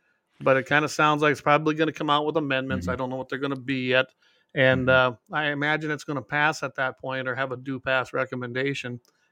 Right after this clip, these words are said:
Speaker 1: and then head, head to the floor. And I think it will be, uh, pretty successful up there because everybody knows this ain't based on science.
Speaker 2: Yeah.
Speaker 1: It's just
Speaker 2: So
Speaker 1: not.
Speaker 2: I would say too, guys, um,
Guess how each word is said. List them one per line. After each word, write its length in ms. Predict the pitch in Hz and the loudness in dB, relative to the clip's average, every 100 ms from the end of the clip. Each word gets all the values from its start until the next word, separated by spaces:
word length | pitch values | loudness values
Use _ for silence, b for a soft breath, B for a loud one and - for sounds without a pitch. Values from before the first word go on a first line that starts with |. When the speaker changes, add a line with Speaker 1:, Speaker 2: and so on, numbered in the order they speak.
| _ | _
Speaker 1:
and 160 | 127 127 | -6 -2
then 140 | 123 | -2
head, 240 | 123 131 131 | 0 -2 -2
head 180 | 139 131 | -2 -2
to 80 | 123 | -2
the 80 | |
floor. 300 | 120 135 131 | -4 0 2
And 80 | 123 | 2
I 100 | 127 - _ | 0 -6 _
think 220 | - 185 - | -2 -2 0
it 100 | 143 | -2
will 160 | 127 | -2
be, 400 | 120 131 127 127 _ _ _ _ - | -2 -4 -4 -6 _ _ _ _ -4
uh, 100 | 123 | -4
pretty 280 | - 139 | 0 0
successful 600 | 120 135 - 131 123 - | 0 -6 -2 -2 -2 -4
up 140 | 123 - | -6 -4
there 200 | 139 123 | -2 -2
because 220 | - 135 | -2 2
everybody 460 | 143 165 160 165 160 | 4 4 4 4 4
knows 540 | 147 143 127 113 - _ _ _ _ - | 0 -2 -4 -8 -16 _ _ _ _ -8
this 120 | 127 | -2
ain't 160 | 143 123 | 0 2
based 280 | 135 123 - | 0 0 -6
on 120 | 113 | -8
science. 600 | - 139 139 - - - _ _ | -10 -12 -14 -18 -20 -20 _ _
Speaker 2:
Yeah. 300 | - 131 85 - - | 8 8 8 -2 -14
Speaker 1:
It's 120 | - | -4
just 140 | 127 120 | 4 6
Speaker 2:
So 60 | |
Speaker 1:
not. 240 | 117 127 139 _ _ _ - | 4 0 -8 _ _ _ 4
Speaker 2:
I 120 | 139 | 6
would 140 | 139 | 6
say 220 | - 143 | 4 4
too, 260 | 135 139 143 | 4 4 4
guys, 260 | 127 131 123 B B B B B | 6 6 4 B B B B B
um, 400 | 120 113 110 | 4 4 0